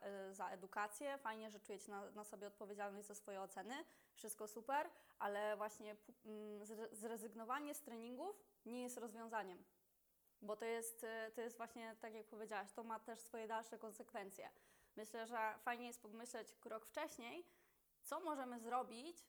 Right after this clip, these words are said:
żeby lepiej sobie organizować czas i żeby nauczyć się godzić w ogóle, em, szkołę z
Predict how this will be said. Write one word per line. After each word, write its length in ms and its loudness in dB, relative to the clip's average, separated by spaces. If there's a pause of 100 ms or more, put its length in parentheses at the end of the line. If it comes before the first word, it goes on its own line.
(120)
żeby 280 2
lepiej 280 4
sobie 260 -2
organizować 580 -2
czas 300 4
i 80 -6
żeby 200 -4
nauczyć 360 -2
się 120 -4
godzić 420 0
w 80 -4
ogóle, 480 4 (320)
em, 680 6 (340)
szkołę 640 6 (560)
z 440 0